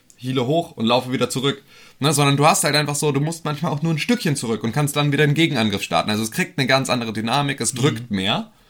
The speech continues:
Speaker 1: So, und das in verschiedene Richtungen. Und, ähm, ich glaube durchaus, dass das gerade für die Leute, die jetzt von einem sehr, sehr linearen Spielprinzip wie für ein, wie bei einem League of Legends einfach gerne eine Abwechslung haben wollen, ist dieses,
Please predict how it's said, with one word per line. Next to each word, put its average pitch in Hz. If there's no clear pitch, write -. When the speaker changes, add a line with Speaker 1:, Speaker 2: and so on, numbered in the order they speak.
Speaker 1:
So, 127
und 117
das 123
in 135
verschiedene 127
Richtungen. 156
Und, 117
ähm, 113
ich 113
glaube 143
durchaus, 147
dass 143
das 139
gerade 139
für 139
die 127
Leute, 135
die 123
jetzt 127
von 120
einem 117
sehr, 120
sehr 127
linearen 120
Spielprinzip 139
wie 120
für 60
ein, 65
wie 110
bei 113
einem 110
League 120
of -
Legends 113
einfach 117
gerne 127
eine 117
Abwechslung 107
haben 98
wollen, 110
ist 113
dieses, 101